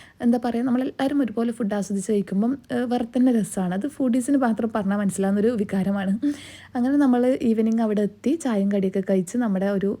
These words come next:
ഉം, സ്റ്റേക്കേഷൻ അവിടെ സ്റ്റാർട്ട് ചെയ്യുന്നു. പിന്നെ നമ്മൾ, ഏഹ്, പതിവ് പോലെ തന്നെ ഫുഡ് അടിയും കുറേ സംസാരവും കാര്യങ്ങളൊക്കെ ആയിട്ട് അങ്ങനെ പോകും.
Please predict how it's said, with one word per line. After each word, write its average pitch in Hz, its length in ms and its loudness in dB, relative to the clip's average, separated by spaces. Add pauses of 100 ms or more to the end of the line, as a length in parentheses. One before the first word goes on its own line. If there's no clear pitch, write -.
(100)
ഉം, 196 320 -2
സ്റ്റേക്കേഷൻ 202 500 -4
അവിടെ 190 160 0
സ്റ്റാർട്ട് 185 420 -4
ചെയ്യുന്നു. 180 240 0 (540)
പിന്നെ 220 460 2
നമ്മൾ, 254 260 0 (720)
ഏഹ്, 240 200 0
പതിവ് 226 240 2
പോലെ 220 280 0
തന്നെ 196 120 0
ഫുഡ് 202 220 -2
അടിയും 220 220 0
കുറേ 208 200 -2
സംസാരവും 202 540 -2
കാര്യങ്ങളൊക്കെ 202 520 -4
ആയിട്ട് 196 160 -2
അങ്ങനെ 190 260 0
പോകും. 185 360 -6